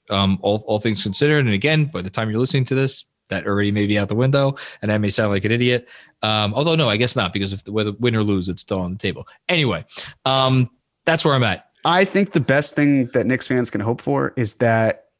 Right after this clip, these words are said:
Speaker 2: the Celtics and the Heat split their two games, as you're saying.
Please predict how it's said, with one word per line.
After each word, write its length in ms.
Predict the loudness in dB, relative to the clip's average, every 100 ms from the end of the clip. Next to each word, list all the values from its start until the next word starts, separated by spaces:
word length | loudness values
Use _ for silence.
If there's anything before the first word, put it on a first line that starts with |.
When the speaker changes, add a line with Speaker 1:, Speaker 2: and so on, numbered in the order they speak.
| -14
Speaker 2:
the 600 | 0 2 4 2 2 -2 -6
Celtics 460 | -2 0 2 0 -2 -2
and 180 | 0 0
the 60 |
Heat 400 | 0 2 2 2 -6
split 580 | -10 -4 2 2 2 -2
their 140 | 0 0
two 240 | 2 0
games, 320 | 2 0 0
as 100 | -2
you're 80 | -4
saying. 340 | -4 -4 -6